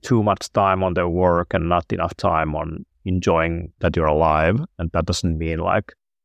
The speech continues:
having a drinking night outside, but, like, just seeing the natural world sometimes might be it. So I think it's important to have a, like, healthy balance in many ways.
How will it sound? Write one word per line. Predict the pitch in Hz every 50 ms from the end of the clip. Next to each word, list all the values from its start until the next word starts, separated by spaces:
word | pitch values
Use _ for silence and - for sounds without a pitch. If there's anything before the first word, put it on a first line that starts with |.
| _ _ _ _ _
having | - 98 95 90 92 92
a | 87
drinking | 82 - 101 101 95 85 - 98 92
night | 92 90 92 90 85 -
outside, | 85 87 87 - - 110 98 110 131 131 -
but, | - 95 -
like, | 101 87 85 90 -
just | - - 101 - -
seeing | - 98 92 90 87 87
the | 82 82
natural | 82 80 82 90 - - 82 82 82
world | 82 87 90 - 87 80 85 90 90
sometimes | - - - 87 87 85 - 90 90 90 101 - -
might | - 85 78 87 - _
be | - 95 -
it. | 76 - -
So | - - 90 87 82 78 -
I | - 101 95
think | - 127 120 113
it's | 113 - -
important | 113 104 95 - 110 104 110 104 101 95 -
to | - 95
have | 87 104 95 92 95
a, | 87 85 82 - _ _ _ _ _ _ _ _ _ _ _ _ _
like, | 107 101 95
healthy | - - 127 123 117 - 113
balance | 92 - 98 98 104 104 92 76 98 123 - - - -
in | - 107 113 110
many | 107 107 107 110
ways. | 104 90 82 69 58 - -